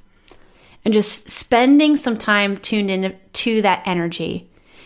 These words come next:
And then asking higher self, "What is calling me to replace the thing that I've outgrown that will enable me to grow with it for at least five years?"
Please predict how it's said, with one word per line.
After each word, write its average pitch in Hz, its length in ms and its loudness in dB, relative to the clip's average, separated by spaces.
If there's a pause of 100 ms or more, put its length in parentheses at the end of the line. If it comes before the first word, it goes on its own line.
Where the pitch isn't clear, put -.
(140)
And 220 100 2
then 220 160 0 (100)
asking 262 640 -2
higher 202 380 -2
self, - 640 -4 (420)
"What 220 520 2 (140)
is 381 200 -2
calling 392 680 2
me 208 440 -2 (260)
to 233 240 -2
replace 214 760 0
the 233 180 -2
thing 185 600 -2
that 175 200 -4
I've 160 280 -2
outgrown 180 880 0 (360)
that 240 240 0
will 269 220 2
enable 294 880 4
me 220 380 0
to 220 180 -4
grow 202 440 2
with 415 460 0
it 208 400 2
for 220 340 0
at 233 240 -2
least 180 440 -2
five 180 600 0
years?" - 640 -4